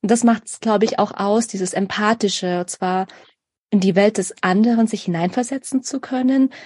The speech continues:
auch, ähm, deren Sprache vielleicht auch anzunehmen, deren Kommunikation und aber auch gleichzeitig sich selber dabei nicht zu, äh, vergessen und aber auch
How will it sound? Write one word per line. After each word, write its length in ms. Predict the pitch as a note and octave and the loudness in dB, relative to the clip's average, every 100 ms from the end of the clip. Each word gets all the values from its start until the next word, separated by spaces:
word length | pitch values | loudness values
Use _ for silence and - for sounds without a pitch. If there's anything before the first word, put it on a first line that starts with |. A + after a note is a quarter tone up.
| - | -10
auch, 460 | - G3 F#3+ F#3+ F#3+ | 0 4 4 4 0
ähm, 420 | F3+ F3 E3+ F3 - _ _ _ _ - | -6 -4 -4 -6 -10 _ _ _ _ -4
deren 200 | G3 F#3 | 0 2
Sprache 460 | - - B3 F4 A#3+ | 0 0 2 2 0
vielleicht 320 | F#3 F3+ F#3 | -2 -6 -4
auch 100 | F#3 | -4
anzunehmen, 440 | F3 F3+ F#3 F3 | -4 -4 -4 -6
deren 160 | F3 F3+ | -6 -8
Kommunikation 800 | - F#3 F3+ - F3+ - A#3 D#4 - - | -4 -2 -2 -4 -6 -2 -2 -4 -8 -12
und 120 | - F#3+ | -4 -2
aber 220 | F#3 F#3 | -2 -4
auch 100 | F3+ | -8
gleichzeitig 720 | - G#3+ G#3+ A#3 - G3+ G#3 | -6 0 0 0 -2 -2 -2
sich 160 | - F#3+ | -6 -2
selber 340 | - G#3+ G#3 | 4 4 4
dabei 300 | F#3 E3+ E3+ | 0 -2 -4
nicht 240 | E3+ E3+ - | -6 -8 -8
zu, 100 | F#3+ | -8
äh, 320 | F#3 F#3+ F3+ | -8 -8 -8
vergessen 480 | F3+ F#3 F3+ F#3 G3 | -6 -4 -2 -2 -2
und 120 | F3+ | 0
aber 180 | F#3 | 2
auch 80 | F#3+ | 2